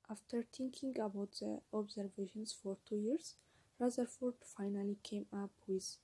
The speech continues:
an explanation, and he, he reasoned that the rebounded alpha particle must have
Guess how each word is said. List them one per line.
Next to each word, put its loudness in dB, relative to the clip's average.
an 0
explanation, 0
and 2
he, 4
he -8
reasoned 6
that -4
the 4
rebounded 4
alpha -2
particle -4
must -2
have -4